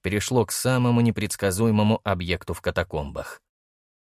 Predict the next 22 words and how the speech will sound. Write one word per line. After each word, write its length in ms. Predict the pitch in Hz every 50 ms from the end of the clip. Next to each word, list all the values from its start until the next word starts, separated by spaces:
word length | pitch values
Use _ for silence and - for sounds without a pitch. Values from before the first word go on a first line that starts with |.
| _ _
Золотистой 720 | - 76 80 95 104 110 107 - - 117 104 - - 110 104
сфере 460 | - - - - 127 127 107 92 85
с 80 | - -
перекатывающимся 960 | - 95 92 90 - 110 104 - 95 95 95 92 - - 98 98 - - 92
в 60 | 87
ней 200 | 98 110 113 104
сгустком 540 | 82 87 92 107 117 107 - - - 101 98
серой 400 | - - - 107 107 104 107 110
сущности. 840 | 101 - - 123 127 104 - - 69 69 - - - - - - - _ _ _ _ _ _ _ _ _ _ _ _ _ _ _ _ _ _ _ _
Артефакт 680 | - 85 87 92 - 135 131 - 160 147 - - - -
по-прежнему 680 | - 135 123 - 143 147 131 110 95 98 98 98 101 101
не 140 | 101 104 104
излучал 500 | 90 104 113 110 104 - 131 123 113 95
признаков 520 | - 110 110 98 98 101 98 - 98 87
сознания. 720 | - - 98 87 85 87 78 67 73 78 - - - - _ _ _ _ _ _ _ _ _ _ _ _ _ _ _ _ _ _ _
"С 240 | - - - - 98
ублюдком 580 | 87 80 95 90 90 82 - - 107 98 92
Абалимом 600 | 95 87 80 104 104 98 110 113 95 82 71 - - _ _ _ _ _ _ _
надо 280 | - 98 98 98 85 101
держать 460 | 92 104 107 92 90 110 104 95 -
ухо 240 | 104 92 - 101 95
востро", 500 | 101 107 - - - 82 80 78 -